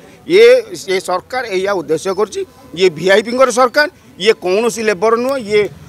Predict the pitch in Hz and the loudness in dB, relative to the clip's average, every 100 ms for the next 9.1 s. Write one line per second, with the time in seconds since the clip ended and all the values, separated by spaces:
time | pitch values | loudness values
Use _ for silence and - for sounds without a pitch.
0 | - 160 202 233 247 247 233 240 233 202 | -14 -4 -2 0 2 2 2 -2 -4 -6
1 | 220 226 226 233 196 180 - - - - | -6 -2 0 2 2 -2 -4 -18 -4 0
2 | 220 202 208 196 254 233 185 214 208 226 | 2 4 2 2 0 2 2 2 0 -2
3 | 220 185 165 220 214 220 190 185 202 180 | -2 -2 -2 -2 -4 -6 -4 -2 -2 -2
4 | 208 240 220 180 170 214 220 254 240 240 | 0 0 0 0 2 2 2 0 0 0
5 | 226 - 190 - - - - - - - | 0 -2 -8 -14 -16 -20 -20 -20 -20 -16
6 | 139 170 160 170 233 240 269 269 254 214 | -10 -4 2 4 2 2 2 2 -2 0
7 | 233 254 254 269 254 240 208 196 240 220 | 0 0 2 2 4 4 4 2 2 0
8 | 185 226 226 208 190 170 190 185 156 160 | -2 -2 -2 0 0 0 0 0 -2 -6
9 | 123 | -10